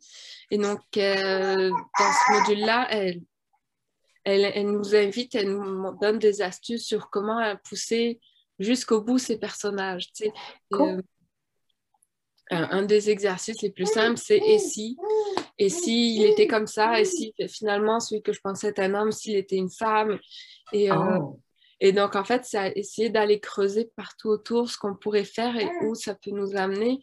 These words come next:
Speaker 1: Et, euh, et c'est à partir de là où j'ai voulu travailler mes personnages, travailler mes scènes, travailler l'histoire. Là, j'ai sorti une grande... Je voulais faire une fresque historique, donc j'ai sorti,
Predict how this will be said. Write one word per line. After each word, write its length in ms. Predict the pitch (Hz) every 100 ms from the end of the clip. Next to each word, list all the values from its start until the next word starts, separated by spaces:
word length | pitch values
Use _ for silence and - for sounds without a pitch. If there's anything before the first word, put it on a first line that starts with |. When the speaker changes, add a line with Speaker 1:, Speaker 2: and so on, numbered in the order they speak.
| - - - - _ -
Speaker 1:
Et, 220 | 190 185
euh, 420 | 185 180 180 180 -
et 100 | 196
c'est 140 | 190
à 80 | 190
partir 360 | 202 196 - 208
de 120 | 202
là 260 | 214 233 247
où 100 | 214
j'ai 140 | 190
voulu 300 | 185 196 208
travailler 480 | - 196 185 185 208
mes 160 | 214
personnages, 600 | - 180 - 180 196 214 -
travailler 420 | 185 185 190 190
mes 140 | 185
scènes, 360 | 175 - 208 220 - - - _
travailler 480 | - 196 180 190 196
l'histoire. 640 | 190 185 - 208 214 220 226
Là, 140 | 208
j'ai 140 | 202 175
sorti 400 | 170 - - 196
une 140 | 185 -
grande... 360 | - 208 196 190
Je 60 | 190
voulais 120 | 190
faire 180 | 214 214
une 60 | 196
fresque 260 | 220 214
historique, 420 | 190 - 208 233 190
donc 160 | 185
j'ai 100 | 180
sorti, 460 | 175 180 - -